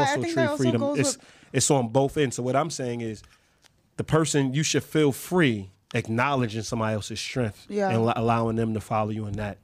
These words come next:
Speaker 2: instance.
Speaker 1: Mm-hmm.
Speaker 2: I mean, allowing yourself to follow them in that instance.
Speaker 1: Mm-hmm.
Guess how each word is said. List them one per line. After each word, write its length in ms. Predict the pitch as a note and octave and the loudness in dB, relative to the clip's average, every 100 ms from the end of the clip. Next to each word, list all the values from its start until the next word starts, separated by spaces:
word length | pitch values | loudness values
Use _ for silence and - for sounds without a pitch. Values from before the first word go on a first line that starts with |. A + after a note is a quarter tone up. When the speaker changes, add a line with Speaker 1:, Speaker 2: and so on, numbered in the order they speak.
| _ _ _ | _ _ _
Speaker 2:
instance. 560 | B2+ B2 - E2 - - | 0 0 -2 -12 -16 -4
Speaker 1:
Mm-hmm. 320 | A3 G#3 G#3+ A#3 - - - _ | 0 2 0 -4 -12 -20 -20 _
Speaker 2:
I 40 | C#3+ | 4
mean, 260 | B2+ A#2 - | 4 2 4
allowing 380 | A#2+ B2+ B2+ B2 | 4 6 4 4
yourself 300 | A2+ B2+ G#2 | 4 2 0
to 60 | |
follow 360 | A2+ B2 A#2+ A2+ | -2 0 0 -2
them 240 | G#2+ C3+ | 0 0
in 80 | G#2+ | -2
that 180 | G#2+ G#2 | -8 -8
instance. 480 | G#2+ G2 - F#2+ - | -10 -12 -14 -12 -8
Speaker 1:
Mm-hmm. 280 | G3 G3+ | -6 -6